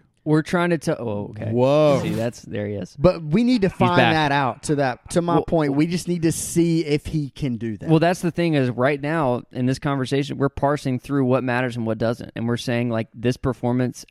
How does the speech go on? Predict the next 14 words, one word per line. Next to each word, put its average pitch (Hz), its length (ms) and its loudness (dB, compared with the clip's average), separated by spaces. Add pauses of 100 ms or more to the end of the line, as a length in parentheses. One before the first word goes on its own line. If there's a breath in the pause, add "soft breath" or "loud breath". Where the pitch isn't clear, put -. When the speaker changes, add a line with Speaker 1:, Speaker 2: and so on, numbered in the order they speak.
Speaker 1:
absolutely 120 440 0
Speaker 2:
It - 20 2
matters. 139 240 0
Speaker 1:
matters. 107 380 -6
Speaker 2:
Ja 151 240 2
matters. 113 460 -6
Yeah, 110 180 -6
Speaker 1:
Yes. - 160 -6
Speaker 2:
what 151 100 0
he's 160 220 -2
doing 131 280 0
matters. - 460 -10 (120)
Speaker 1:
Totally. - 400 -4 (380)
Um, 127 520 -2